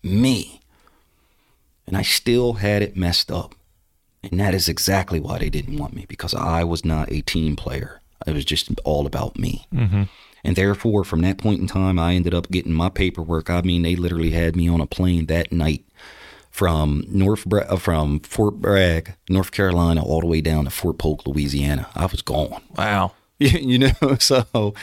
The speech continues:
Speaker 1: and that was one of those things where, "Hey, we don't need you." So just to see how somebody can make a movement to move you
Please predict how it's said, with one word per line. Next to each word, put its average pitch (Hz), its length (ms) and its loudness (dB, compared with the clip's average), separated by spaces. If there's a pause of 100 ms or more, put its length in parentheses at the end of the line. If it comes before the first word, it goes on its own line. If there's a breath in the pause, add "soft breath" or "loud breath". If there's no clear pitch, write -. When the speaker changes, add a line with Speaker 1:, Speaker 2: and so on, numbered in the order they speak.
(220 loud breath)
Speaker 1:
and 107 140 4
that 123 160 4
was 117 120 2
one 110 140 4
of 104 60 4
those 110 160 2
things 113 280 2
where, 92 100 2
"Hey, 101 200 2
we 92 140 2
don't 90 180 0
need 98 260 0
you." - 140 -10 (360 loud breath)
So 110 180 2
just 139 220 0
to 147 60 -2
see 123 520 2 (580 loud breath)
how 117 220 0
somebody 107 420 2
can 87 400 -2 (240)
make 101 220 2
a 90 40 0
movement 101 600 -2
to - 80 -2
move 90 340 0
you 104 340 -2